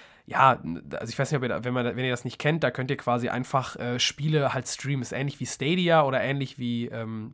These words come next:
Project, äh, xCloud, halt von dem, also einfach der Streaming-Dienst vom Game Pass.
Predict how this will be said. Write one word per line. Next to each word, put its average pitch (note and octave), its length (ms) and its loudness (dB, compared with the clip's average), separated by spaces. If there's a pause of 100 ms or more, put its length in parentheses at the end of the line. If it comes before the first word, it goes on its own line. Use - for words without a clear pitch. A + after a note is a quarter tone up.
Project, - 560 -6
äh, A2+ 280 -10
xCloud, D3 600 2
halt B2 160 0
von A#2 220 -6
dem, A2+ 200 -4
also A2 120 -4
einfach A2+ 160 -6
der A#2 80 -4
Streaming-Dienst A#2+ 520 -6
vom G#2+ 120 -8
Game A#2+ 200 -4
Pass. C#3+ 360 0